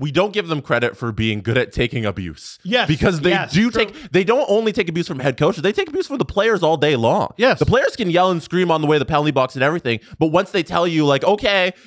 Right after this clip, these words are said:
Speaker 1: you've, you've yelled enough, uh, uh, profanities at me, like, let's, let's chill a little," then you better chill.
Speaker 2: Yeah.
Speaker 1: 'Cause
Speaker 2: It
Speaker 1: they'll take it for a little bit.
Speaker 2: I'm gonna go to the bench. You have twenty to thirty seconds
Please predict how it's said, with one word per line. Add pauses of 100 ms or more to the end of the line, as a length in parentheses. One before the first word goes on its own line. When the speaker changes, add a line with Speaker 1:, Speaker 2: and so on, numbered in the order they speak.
Speaker 1:
you've,
you've
yelled
enough,
uh,
uh,
profanities
at
me, (140)
like,
let's,
let's
chill
a
little," (140)
then
you
better
chill.
Speaker 2:
Yeah. (260)
Speaker 1:
'Cause
Speaker 2:
It
Speaker 1:
they'll
take
it
for
a
little
bit.
Speaker 2:
I'm
gonna
go
to
the
bench. (140)
You
have
twenty
to
thirty
seconds